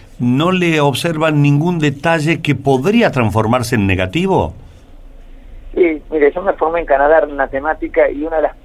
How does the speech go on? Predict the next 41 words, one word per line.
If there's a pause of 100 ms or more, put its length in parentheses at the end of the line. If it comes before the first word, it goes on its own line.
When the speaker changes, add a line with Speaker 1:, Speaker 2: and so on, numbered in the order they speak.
(260)
Speaker 2:
de
las
cuestiones
que
más
me
quedó
marcada
de
aquel, (360)
de
aquella
experiencia
canadiense
es
que (380)
mi
profesor
decía
que
no
hay
marco (420)
regulatorio (500)
en
cannabis
que
pueda (160)
abordar
todas
las
miradas.
O
sea,
es
una
Speaker 1:
Ujú.
Speaker 2:
molécula
controversial,
claramente,
que,